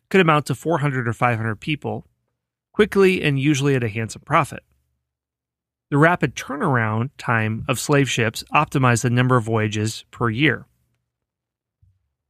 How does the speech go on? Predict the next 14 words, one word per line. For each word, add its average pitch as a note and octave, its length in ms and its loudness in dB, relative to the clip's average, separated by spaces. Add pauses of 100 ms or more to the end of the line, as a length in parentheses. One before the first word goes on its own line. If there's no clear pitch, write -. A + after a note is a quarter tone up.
(220)
Virginia D#3+ 500 4
of D3+ 180 2
the B2+ 100 2
sixteen D#3 340 -2
twenties B2 360 2
and A2+ 100 -2
sixteen B2+ 340 -4
thirties A2+ 420 -2
had C#3 180 0
none C3+ 260 4
of D3 100 2
these B2+ 180 2
commercial A#2 400 -4
advantages, A2 640 -2